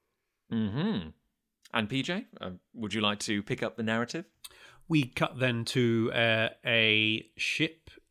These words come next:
Speaker 2: in the Pacific Ocean, not far from Midway Island, we're told, and nothing's happening there.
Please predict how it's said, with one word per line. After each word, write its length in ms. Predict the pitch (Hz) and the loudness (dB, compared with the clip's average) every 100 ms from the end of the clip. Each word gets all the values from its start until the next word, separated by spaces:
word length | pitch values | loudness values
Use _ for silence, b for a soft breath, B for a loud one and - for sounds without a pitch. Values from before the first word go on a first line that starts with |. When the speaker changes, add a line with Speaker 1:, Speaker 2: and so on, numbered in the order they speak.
| - | -6
Speaker 2:
in 380 | 120 113 113 | -4 -4 -4
the 180 | 110 107 | -4 -4
Pacific 460 | 107 117 - 147 135 | -4 -4 -2 0 2
Ocean, 400 | 135 - 202 202 - | 2 2 -4 -4 -4
not 200 | 165 - | -4 0
far 240 | 165 151 | 2 2
from 280 | 147 123 123 | 2 -2 0
Midway 320 | 120 120 110 | 0 2 4
Island, 380 | 104 101 104 123 | 4 2 -2 -6
we're 140 | 110 104 | -6 -2
told, 400 | 113 120 139 - B B B 113 | -2 -2 -4 -8 B B B 2
and 400 | 107 104 101 101 | 4 4 2 2
nothing's 260 | 113 113 | 0 0
happening 280 | 104 95 95 | -2 -2 -4
there. 180 | 104 | -4